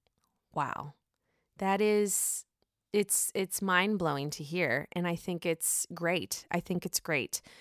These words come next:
So that is how the reunion ends. They toast to Teresa with her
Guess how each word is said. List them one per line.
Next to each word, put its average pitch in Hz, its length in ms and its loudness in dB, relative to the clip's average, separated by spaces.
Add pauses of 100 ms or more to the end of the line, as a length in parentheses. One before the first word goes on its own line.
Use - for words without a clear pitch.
(580)
So 208 240 -2
that 240 240 4
is 294 140 2
how 185 500 10 (840)
the 185 100 -4
reunion 226 560 4
ends. 185 640 2 (160)
They 202 160 2
toast 226 440 4
to 208 100 -2
Teresa 196 840 0 (400)
with 180 220 -4
her 156 480 -2